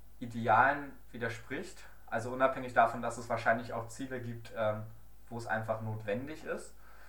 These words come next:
Dementsprechend würde ich aber eher versuchen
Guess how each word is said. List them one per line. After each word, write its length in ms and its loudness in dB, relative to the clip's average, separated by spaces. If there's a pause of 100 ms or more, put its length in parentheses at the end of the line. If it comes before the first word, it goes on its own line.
(640)
Dementsprechend 640 2
würde 160 -6
ich 140 6
aber 280 10 (260)
eher 200 12
versuchen 760 -2